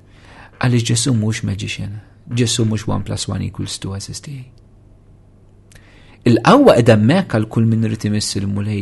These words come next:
ċertament. Is-sagramenti għandhom il-grazzja fihom infushom. Però meta huma mħaddmin bil-fidi, huma sagramenti ta' fidi tal-Imna Knisja, li aħna nistgħu nesperjenzaw il-qawwa kollha tagħhom. Mhux għax il-qawwa mhix hemm,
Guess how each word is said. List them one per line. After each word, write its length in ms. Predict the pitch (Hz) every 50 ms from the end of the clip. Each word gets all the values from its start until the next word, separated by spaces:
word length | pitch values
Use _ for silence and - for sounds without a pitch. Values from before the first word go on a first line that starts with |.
| 101 -
ċertament. 720 | - 101 107 - - 95 98 101 98 95 98 95 - - - - -
Is-sagramenti 680 | - - - 135 113 113 104 104 117 120 120 120 113 110
għandhom 240 | 104 107 104 110 104 104
il-grazzja 520 | 101 98 110 113 117 117 - - 107 98
fihom 240 | - 107 101 98 101
infushom. 540 | 98 98 - 113 113 113 117 - - 135 127 - - - - - - - - - - - - - - - - - _ - - - - _ _ - - - - _ _ _ - - -
Però 160 | - 113 117 104
meta 280 | 107 107 101 - 107 110
huma 160 | 107 104 101
mħaddmin 540 | 104 95 - 107 98 98 104 110 107 104 98
bil-fidi, 640 | 101 98 98 - - - 117 110 110 101 101 110 104 95 95 - - - - - -
huma 220 | - 104 101 101 98
sagramenti 640 | - 101 101 101 101 95 98 101 101 98 - 104
ta' 100 | - 101
fidi 380 | 98 - - 110 107 101 98 95
tal-Imna 400 | - - 98 101 101 98 98 101 104 -
Knisja, 420 | - 104 104 - - - - 117 - - - - - - - - - - -
li 140 | 85 101 107
aħna 240 | 101 107 104 104 101
nistgħu 180 | - - 107
nesperjenzaw 760 | 107 104 - - - 104 104 101 101 101 98 - 110 107 104 104
il-qawwa 400 | 98 98 - - 95 95 90 90 - -
kollha 180 | - 98 104 -
tagħhom. 340 | - - - - - - - - - - - - - - -
Mhux 160 | 127 135 -
għax 160 | 175 175 180
il-qawwa 320 | - - - 135 131 120 117
mhix 220 | 117 110 113 - 104
hemm, 300 | 101 101 95 92 90